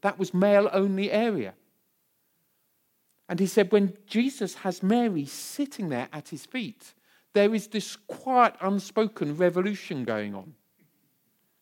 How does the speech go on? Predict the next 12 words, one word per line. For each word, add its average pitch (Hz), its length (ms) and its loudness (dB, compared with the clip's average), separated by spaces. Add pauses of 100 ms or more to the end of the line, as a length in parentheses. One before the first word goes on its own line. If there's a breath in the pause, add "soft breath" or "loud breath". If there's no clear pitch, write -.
(340)
because 180 280 0
she 240 340 -2
is 208 140 -4
welcome 180 760 -6
in 170 180 -2
what 185 220 -2
has 170 200 -6
been 185 320 -8
culturally 170 720 -8
a 175 140 -4
male 202 540 -4 (300)
domain. 202 440 -4